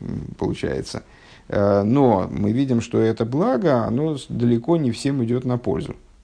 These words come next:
То есть это, это, с одной стороны, благо формально, да, ну, м, понятно,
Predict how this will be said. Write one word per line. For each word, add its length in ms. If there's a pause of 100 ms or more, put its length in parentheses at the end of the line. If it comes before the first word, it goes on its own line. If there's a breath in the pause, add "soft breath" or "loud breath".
(120)
То 80
есть 100
это, 160
это, 440
с 80
одной 240
стороны, 340
благо 480 (640 soft breath)
формально, 600 (260)
да, 200 (220)
ну, 120 (120)
м, 100
понятно, 380